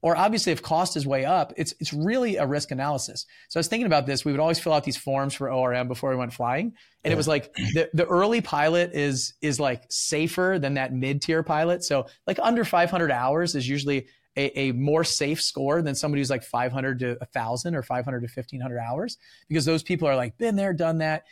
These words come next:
Speaker 1: And that's where I got to in my real estate business when I started making some bad decisions, is I thought I could walk on water and I'd make money on almost everything. And I was seventy thousand dollar loss, fifty thousand dollar loss. I started doing too much and getting too,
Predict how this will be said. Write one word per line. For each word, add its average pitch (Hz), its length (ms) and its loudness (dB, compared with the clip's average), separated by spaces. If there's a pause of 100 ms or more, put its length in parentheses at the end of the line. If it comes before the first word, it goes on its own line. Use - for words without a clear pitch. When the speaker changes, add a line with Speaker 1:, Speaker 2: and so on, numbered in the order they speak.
(120)
Speaker 1:
And 147 100 -4
that's - 140 0
where 180 120 2
I 151 100 4
got 156 240 2
to 147 120 -2
in 131 60 -2
my 127 100 -2
real 151 180 -2
estate 131 240 -6
business 127 320 -6
when 123 80 -6
I - 20 -4
started 196 300 -2
making 143 220 -4
some 120 140 -6
bad 120 180 -2
decisions, 131 520 -4 (240)
is 143 180 -4
I 156 100 -2
thought 208 260 0
I 170 60 4
could 151 120 -4
walk 143 220 0
on 123 100 -2
water 156 280 0
and 127 200 -4
I'd 127 160 -6
make 127 140 -6
money 135 240 -2
on 113 140 -8
almost 113 280 -12
everything. 117 340 -8 (120)
And 131 80 -6
I - 20 -2
was 135 160 -4 (160)
seventy 147 400 -2
thousand 123 280 -2
dollar 120 200 0
loss, 120 300 -2
fifty 143 240 -4
thousand 123 300 -2
dollar 117 180 -2
loss. 117 320 -4 (240)
I 120 60 -10
started 127 420 -2
doing 151 320 0
too 160 260 -2
much 131 420 -2
and 120 140 -10
getting 123 220 -6
too, 120 320 -10